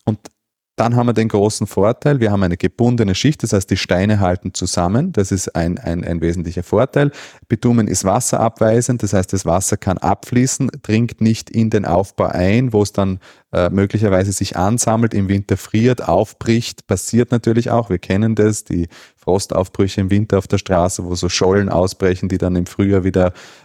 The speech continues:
äh, teilweise notdürftig geflickt werden und nächsten Winter wieder ausbrechen, passiert also, aber, äh, beim hochwertigen, bei einer hochwertigen Straße erst nach vielen Jahren, Jahrzehnten.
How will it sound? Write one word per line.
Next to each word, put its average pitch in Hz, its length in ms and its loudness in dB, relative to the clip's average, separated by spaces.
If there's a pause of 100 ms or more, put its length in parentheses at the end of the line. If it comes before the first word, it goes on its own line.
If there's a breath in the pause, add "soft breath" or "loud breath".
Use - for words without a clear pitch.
äh, - 380 -4
teilweise 90 420 0
notdürftig 98 600 0
geflickt - 460 -4
werden 101 160 2
und 95 160 0
nächsten 92 320 -2
Winter 98 220 2
wieder 90 180 2
ausbrechen, 104 520 0
passiert 107 420 0
also, 101 360 2
aber, 85 420 2 (440 loud breath)
äh, 82 100 0
beim 85 240 0
hochwertigen, 95 600 0
bei 92 80 2
einer 90 100 0
hochwertigen 92 460 0
Straße 82 420 -2
erst 87 180 -2
nach 87 140 -4
vielen 90 280 -2
Jahren, 85 300 -2
Jahrzehnten. 87 720 -6